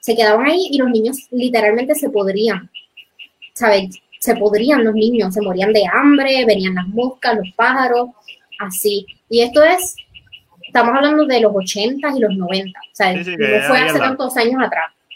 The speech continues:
Speaker 1: Es, es un documental in-, bien indignante, eh, eh, de verdad, eh, te destroza el corazón. Ese
Speaker 2: Sí, bueno.
Speaker 1: One Child Nation y está en Amazon Prime, también súper recomendado.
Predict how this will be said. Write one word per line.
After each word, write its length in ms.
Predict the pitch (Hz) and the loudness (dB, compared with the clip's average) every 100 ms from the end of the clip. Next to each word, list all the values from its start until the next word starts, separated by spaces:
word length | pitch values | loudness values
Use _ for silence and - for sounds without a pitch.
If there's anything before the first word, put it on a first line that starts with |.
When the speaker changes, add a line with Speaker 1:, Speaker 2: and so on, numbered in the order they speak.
| - - - - - | -20 -20 -20 -12 0
Speaker 1:
Es, 200 | 226 247 | 0 2
es 200 | 247 254 | 0 2
un 560 | 294 311 320 320 311 269 | 6 6 4 2 2 4
documental 800 | 294 285 294 302 311 311 311 247 - _ | 2 4 2 2 2 2 0 -8 -18 _
in-, 200 | 247 220 | -2 0
bien 200 | 233 220 | 2 6
indignante, 640 | 330 285 214 196 202 220 170 - _ - | 6 6 2 0 -2 -4 -10 -10 _ -6
eh, 280 | 220 240 - | 0 0 0
eh, 100 | 226 202 | -2 2
de 100 | 214 | 4
verdad, 280 | 208 285 | 4 4
eh, 180 | 277 277 _ - | 2 0 _ -2
te 100 | 233 | 2
destroza 460 | 208 196 202 208 | 2 0 -4 0
el 80 | 240 | 0
corazón. 500 | 226 185 175 170 - - - | 0 -2 -4 -10 -14 -20 -14
Ese 220 | 202 196 254 | -10 -2 0
Speaker 2:
Sí, 60 | 240 | 2
bueno. 160 | 226 220 | 2 2
Speaker 1:
One 120 | 254 | 0
Child 280 | 285 294 294 | 2 4 4
Nation 320 | 339 359 330 226 | 0 0 0 0
y 80 | |
está 140 | 226 208 | 0 -2
en 80 | 214 | -2
Amazon 340 | 208 202 214 | -4 -4 -6
Prime, 340 | - - - 185 _ | -4 -6 -8 -20 _
también 460 | 190 196 214 220 214 | -4 0 2 2 -2
súper 400 | - - 226 214 | -8 -4 0 0
recomendado. 600 | 202 202 190 175 - - | 0 -4 -6 -8 -8 -12